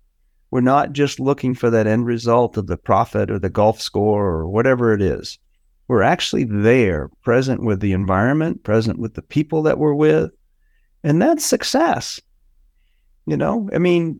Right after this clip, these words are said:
just think about ha-, sitting on a pile of money and not even, you know,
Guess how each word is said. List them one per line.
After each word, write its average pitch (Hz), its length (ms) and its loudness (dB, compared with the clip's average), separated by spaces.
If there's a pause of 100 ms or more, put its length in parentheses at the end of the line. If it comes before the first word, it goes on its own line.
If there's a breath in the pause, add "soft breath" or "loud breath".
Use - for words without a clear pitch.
just 175 260 0
think 196 180 0
about 151 280 2
ha-, 139 180 -4
sitting 151 380 0
on 143 160 0
a 131 40 -4
pile 143 320 2
of 127 80 0
money 135 300 0
and 117 220 0
not 131 180 0
even, 131 600 0 (260)
you 143 100 0
know, 107 380 -2